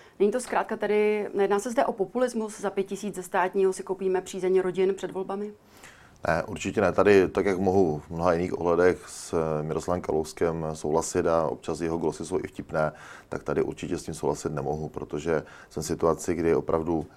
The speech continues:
Speaker 2: mnoho těchto rodičů vlastně není schopno vůbec řešit, eh, zaplacení těch základních potřeb, které jsou spojené s výchovou a vzděláním jejich dětí.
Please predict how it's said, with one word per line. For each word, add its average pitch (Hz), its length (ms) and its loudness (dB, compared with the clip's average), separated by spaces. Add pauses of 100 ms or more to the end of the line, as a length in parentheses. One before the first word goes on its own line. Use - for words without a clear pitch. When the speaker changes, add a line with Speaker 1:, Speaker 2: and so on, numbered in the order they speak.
(140)
Speaker 2:
mnoho 87 440 0
těchto 85 320 -4
rodičů 78 520 -6
vlastně 78 300 -6
není 90 340 0
schopno 76 400 -6
vůbec 78 300 -4
řešit, 80 560 -4
eh, 82 240 2 (240)
zaplacení 82 680 0
těch - 240 -10
základních 82 560 0
potřeb, 80 320 -8
které 82 240 -2
jsou 104 160 -2
spojené 78 480 -2 (280)
s - 100 -12
výchovou 82 460 -2
a - 20 0
vzděláním 80 460 2
jejich 78 160 -4
dětí. 82 320 -4